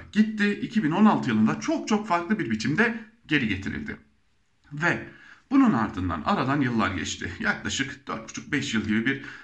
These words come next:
zaman geçtikten sonra Cumhurbaşkanı ve A K P Genel Başkanı Recep Tayyip Erdoğan'ın imzasıyla bir yönetmelik değiştirildi. Türk Silahlı Kuvvetleri'nin bir yönetmeliği değiştirildi. Daha doğrusu Türk Silahlı Kuvvetleri'nin değil,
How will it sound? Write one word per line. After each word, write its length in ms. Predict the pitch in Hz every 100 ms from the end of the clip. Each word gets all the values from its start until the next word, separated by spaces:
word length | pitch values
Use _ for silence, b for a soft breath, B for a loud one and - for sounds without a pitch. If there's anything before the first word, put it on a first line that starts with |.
| B
zaman 440 | 120 139 175 185 160
geçtikten 500 | 139 - 113 123 131
sonra 600 | 127 214 180 151 196 B B B B B B -
Cumhurbaşkanı 680 | 214 254 208 165 - 208 214
ve 40 |
A 140 | 196 170
K 140 | 170
P 100 | 180
Genel 320 | 165 180 175
Başkanı 360 | 151 139 170 185
Recep 320 | 160 156 147
Tayyip 280 | 151 151 143
Erdoğan'ın 460 | 165 139 139 135
imzasıyla 800 | 135 131 127 139 - 170 160 180 - - 127
bir 160 | 156
yönetmelik 560 | 156 143 139 143 135 117
değiştirildi. 540 | 104 110 117 113 185
Türk 140 | 160 139
Silahlı 340 | 135 123 131 127
Kuvvetleri'nin 540 | 120 113 113 143 165
bir 100 | 131
yönetmeliği 800 | 113 117 110 117 113 127 107 -
değiştirildi. 800 | 101 90 - 92 95 101 185 185 B B -
Daha 160 | 143
doğrusu 260 | 143 139 135
Türk 140 | -
Silahlı 300 | - 147 156
Kuvvetleri'nin 640 | 143 139 139 139 139 117 107
değil, 320 | 104 -